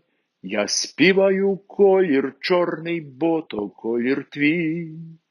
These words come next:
бо то колір твій». Пісня «Чорний колір». «Чорну днину мене мати на світ привела» на слова Степана Руданського,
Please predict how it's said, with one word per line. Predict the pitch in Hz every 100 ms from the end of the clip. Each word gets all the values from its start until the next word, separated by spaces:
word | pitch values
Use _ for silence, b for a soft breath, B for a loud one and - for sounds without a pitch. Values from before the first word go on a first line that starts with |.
| -
бо | 160 185 180 -
то | 101
колір | 101 120 135 139 151 151
твій». | 143 160 165 160 170 160 _ _ _ _ _ _ _ _ _ _ _ _ _
Пісня | - 123 117 120 127 113 - _ _ _
«Чорний | - - 113 110 110
колір». | - 143 151 147 - _ _ _ _ _ -
«Чорну | 135 123 120
днину | 113 127 123
мене | 131 131
мати | 127 123 123 117
на | 120
світ | - 123 -
привела» | 123 117 123 123
на | 113
слова | - 113 117 120
Степана | - 113 98 101 104
Руданського, | 117 139 196 90 - - -